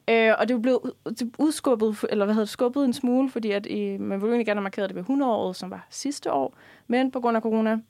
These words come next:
kommer det hele til at ske, øh, den dag i dag. Øhm, og jeg så noget T V i morges, hvor at, øh, det, det helt store, der sker, er jo, at selvfølgelig, øh, dronning Margrethe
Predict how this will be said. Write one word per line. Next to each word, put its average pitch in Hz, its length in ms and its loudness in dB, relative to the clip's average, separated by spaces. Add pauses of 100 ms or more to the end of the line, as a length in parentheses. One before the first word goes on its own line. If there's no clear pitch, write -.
(220)
kommer 208 200 0
det 196 60 0
hele 196 120 -2
til 202 100 -6
at 190 60 -4
ske, 190 260 -8 (100)
øh, 170 300 -6 (200)
den 185 140 -4
dag - 140 -2
i - 20 -4
dag. - 260 -8 (560)
Øhm, 214 320 2
og - 120 0
jeg 262 100 0
så 311 160 -2
noget 294 200 2
T - 80 -8
V 311 160 -4
i 262 140 -4
morges, 180 560 -4
hvor 208 280 -2
at, 208 240 -2
øh, 185 300 -2 (160)
det, 214 220 -4
det 226 100 0
helt 233 240 -4
store, 190 260 -2
der 190 60 -2
sker, 185 320 -4
er 175 80 -2
jo, 185 120 0
at 170 160 -4
selvfølgelig, 208 480 -4 (340)
øh, 196 160 -2
dronning 175 260 -6
Margrethe 285 540 -2